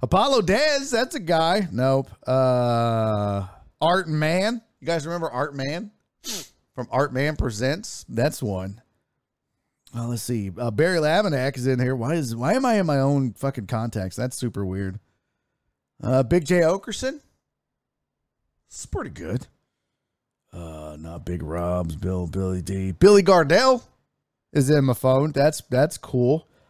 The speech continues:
Uh, pff, uh, who else? Um,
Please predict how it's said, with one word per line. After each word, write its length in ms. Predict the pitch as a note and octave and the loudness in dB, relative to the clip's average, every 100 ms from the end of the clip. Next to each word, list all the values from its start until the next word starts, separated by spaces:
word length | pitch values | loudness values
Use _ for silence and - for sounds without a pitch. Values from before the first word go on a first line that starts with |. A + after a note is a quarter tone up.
| _ | _
Uh, 680 | - C3 C#3 C3+ C3+ C3 C3 B2+ | -2 2 2 2 2 2 2 0
pff, 1040 | - - - - _ _ _ _ _ - - _ _ _ _ _ | -6 -14 -18 -20 _ _ _ _ _ -12 -12 _ _ _ _ _
uh, 360 | A2 G2+ F2+ F2 | -8 -8 -8 -2
who 200 | A#2 C3+ | 2 2
else? 440 | A2 F2 - - - | 2 -4 -10 -12 -8
Um, 560 | F#2+ F#2+ F#2 F2 E2+ | -4 -2 -2 -2 -4